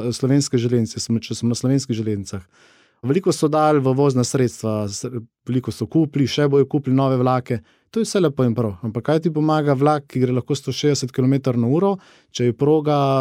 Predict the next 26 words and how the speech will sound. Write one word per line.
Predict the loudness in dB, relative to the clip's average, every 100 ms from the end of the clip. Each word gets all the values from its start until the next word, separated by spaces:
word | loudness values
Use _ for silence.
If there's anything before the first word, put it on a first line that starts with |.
| 0
dovoljuje | 0 0 2 2
samo | 2 0
sedemdeset | 2 0 0 -2 -4
kilometrov | -2 -2 -2 -4 -6
na | -6
uro? | -8 -10 -14 _
To | -4 0
so | 0
tiste | 0 -2 -2
težave, | -2 0 -2 -2
ne? | -2 0
In | 2
zdaj | 2 4 2
se | 2 2
ogromno | 4 2 2 2
vlaga | 2 2 2 0
v | 0 -2 -4 -12 _
železniško | -4 2 2 2 -2 -2
infrastrukturo | -2 -2 -8 -10 -2 0 2
in | 2
sem | 0 -2
prepričan, | -4 -6 -6 -2
da | -2
tudi | -2 -2
take | -2 0
zgodbe | 0 2 2 2 0